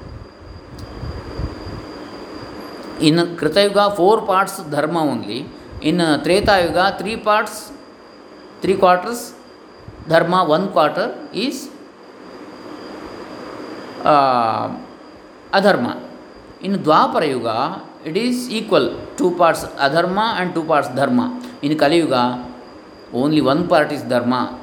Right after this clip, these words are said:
all other three parts are adharma only. So, In the Kali Yuga, the people will not follow the disciplined way of life. They will demand for true love. There will be more threatening.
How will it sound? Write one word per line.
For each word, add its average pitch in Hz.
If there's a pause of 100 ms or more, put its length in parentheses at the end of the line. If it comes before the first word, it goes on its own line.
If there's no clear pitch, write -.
(140)
all 131
other 131
three 139
parts 123
are 175
adharma 120
only. 95 (120)
So, 175 (880)
In 196
the 214
Kali 240
Yuga, 170
the 151
people 247
will 233
not 262
follow 254
the 233
disciplined 220
way 208
of 185
life. 151
They 151
will 175
demand 147 (220)
for 160
true 202
love. 160 (400)
There 135
will 190
be 190
more 214 (140)
threatening. 185